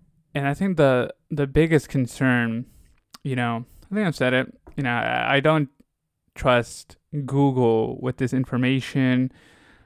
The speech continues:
I trust Apple because it's on their website, you know, and the companies <laughs> don't lie on their website, right? Um, like, everything, I think that also what's really interesting is not that it's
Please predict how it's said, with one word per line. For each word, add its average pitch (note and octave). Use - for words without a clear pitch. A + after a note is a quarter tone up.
I B2+
trust D#3+
Apple C3
because A#2+
it's A#2+
on B2
their A#2+
website, A#2+
you A#2
know, A#2
and A#2
the A2+
companies C3
<laughs> G#3+
don't C#3+
lie C#3+
on C#3
their C3+
website, C3+
right? C#3+
Um, A2+
like, C3
everything, D#3+
I D3+
think G3+
that -
also B2+
what's C#3+
really C#3+
interesting C3
is A#2+
not B2
that A#2+
it's A2+